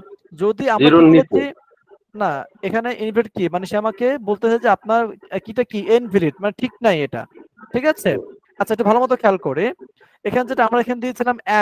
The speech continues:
Speaker 1: and, এখানে আমরা or দিয়েছি। and দেওয়ার কারণে যেটা হয়েছিল সেটা হচ্ছে আমার এটা টুরু হওয়ার, মানে এটা টুরু হতে হবে, প্লাস আমার এটাও টুরু হতে হবে। ট্রু না হওয়ার কারণে আমার এই কন্ডিশনটা কিন্তু কাজ করছিল না তখন। কি করছিল না?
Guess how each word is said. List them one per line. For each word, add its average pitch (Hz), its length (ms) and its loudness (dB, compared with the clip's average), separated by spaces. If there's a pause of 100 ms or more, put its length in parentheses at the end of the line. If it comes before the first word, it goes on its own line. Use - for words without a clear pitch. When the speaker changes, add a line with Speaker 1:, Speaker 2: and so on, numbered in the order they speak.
Speaker 1:
and, 131 160 -6 (720)
এখানে 240 200 -2
আমরা 240 280 2
or 240 240 8
দিয়েছি। 170 520 -4
and 233 220 -6
দেওয়ার 262 160 0
কারণে 233 240 -2
যেটা 214 180 -2
হয়েছিল 185 420 -2
সেটা 151 240 -4
হচ্ছে 139 340 -2 (460)
আমার 226 220 2
এটা 202 260 0
টুরু 240 300 -2
হওয়ার, 247 300 6 (140)
মানে 220 180 -8
এটা 214 200 -2
টুরু 233 260 -6
হতে 220 200 0
হবে, 240 360 4
প্লাস 247 420 -6
আমার 208 200 -4
এটাও 190 280 -2
টুরু 185 280 -4
হতে 147 200 -2
হবে। 123 340 -4 (1080)
ট্রু 277 160 -4
না 214 200 0
হওয়ার 269 200 4
কারণে 254 300 0
আমার 208 220 -2
এই 262 240 -4
কন্ডিশনটা 233 420 -4
কিন্তু 262 180 -10
কাজ 226 240 0
করছিল 247 360 -4
না 190 140 0
তখন। 127 420 -4
কি 214 80 -6
করছিল 202 360 0
না? 196 280 -2